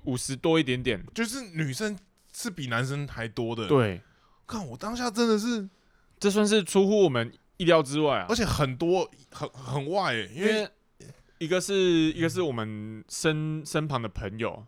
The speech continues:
Speaker 2: 哎。
Speaker 1: 大部分都是男生，因为我们就是读理工科或是男校上来的。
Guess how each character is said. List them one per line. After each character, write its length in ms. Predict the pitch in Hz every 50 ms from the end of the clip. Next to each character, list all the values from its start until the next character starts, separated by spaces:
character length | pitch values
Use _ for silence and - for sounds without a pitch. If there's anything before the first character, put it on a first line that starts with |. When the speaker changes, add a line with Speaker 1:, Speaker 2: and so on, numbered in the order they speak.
| _
Speaker 2:
哎。 280 | - 123 120 110 98 95 - _ -
Speaker 1:
大 160 | - 160 156
部 100 | 156 156
分 200 | 147 160 151 139
都 100 | 135 131
是 180 | 123 135 135
男 240 | 117 110 95 90 92
生， 220 | 95 - 117 98 92 95 101 -
因 80 | 151
为 60 | 151 151
我 40 |
们 380 | 139 120 110 104 101 101 104 - - _ _ _ -
就 100 | - 127
是 120 | 117 123
读 180 | - - 113 117
理 160 | 120 113 107
工 220 | 95 113 107 113
科 420 | 107 - 113 104 101 101 101 104 110
或 120 | 117 117 113
是 140 | 113 110
男 220 | 107 101 95 98 107
校 320 | - - 131 110 98 95
上 220 | 104 - 131 113 98
来 100 | 92 90
的。 240 | 92 90 - 117